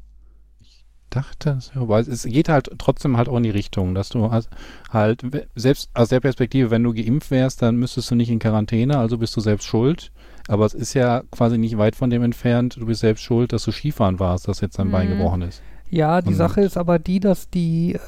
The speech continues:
Speaker 3: ähm, das nicht geimpft sein und deswegen in Quarantäne ist, um andere zu schützen. Ne? Das ist nicht nur, weil's um dich geht. Ne? Es ist nicht wie beim Skifahren, wo du dir das Bein brichst, ne? Sondern dass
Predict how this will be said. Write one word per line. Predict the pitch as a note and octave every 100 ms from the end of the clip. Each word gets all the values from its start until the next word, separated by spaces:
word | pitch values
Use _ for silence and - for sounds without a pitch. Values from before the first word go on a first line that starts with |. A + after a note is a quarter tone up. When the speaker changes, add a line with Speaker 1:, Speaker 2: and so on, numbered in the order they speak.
| -
Speaker 3:
ähm, | F#3 F3 D#3+
das | E3 -
nicht | F#3+ G3+ -
geimpft | F3+ - F#3+ A3 - -
sein | - - E3 F#3+ G#3 F3
und | D#3+
deswegen | E3+ F3 - G3
in | F3+ F3+
Quarantäne | E3+ E3+ E3+ - F#3+ G#3 G#3
ist, | - G#3 - - F#3
um | F3+
andere | F3 F#3+ F#3+ F3
zu | - F#3+
schützen. | - G3 - - D#3 - - - - _ _ _ _ _ _ _ _ _ _ _ _ _ _ -
Ne? | D3+ F#3
Das | - E3
ist | E3+ -
nicht | G3+ - - - - - - - - - - F3
nur, | F#3+ F#3+
weil's | F#3 F#3+
um | F#3
dich | G3 A3+
geht. | - D3 D#3+
Ne? | D#3+
Es | D#3+
ist | F3 G3
nicht | A3
wie | F3
beim | F3 F3
Skifahren, | - G3 G#3+ - A3 F3+
wo | F3 D#3 - -
du | F#3 G#3+
dir | F#3 G3
das | F3+ E3+
Bein | - D3 E3+ G#3
brichst, | - C4+ D4+ - - - - - - - - - - - - _ -
ne? | - F3+
Sondern | G#3 A#3+ G#3+ G#3
dass | E3+ E3